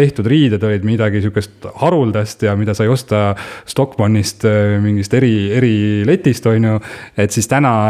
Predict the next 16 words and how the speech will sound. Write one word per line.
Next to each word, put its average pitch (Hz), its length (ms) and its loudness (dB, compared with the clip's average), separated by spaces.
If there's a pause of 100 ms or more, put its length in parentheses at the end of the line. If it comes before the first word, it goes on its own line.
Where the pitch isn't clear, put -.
(100)
juba 107 160 0 (720)
H 139 240 0
ja 127 140 2
M 143 160 2
ja 117 60 0
teised 123 280 0
suured 117 220 0
rahvusvahelised, 110 400 -2
äh, 104 560 -2
rõivabrändid, 117 880 0
äh, 110 160 0
peavad 117 240 0
seda 113 220 -2
nagu 117 160 0
uueks 123 180 0
normaalsuseks. 120 600 -2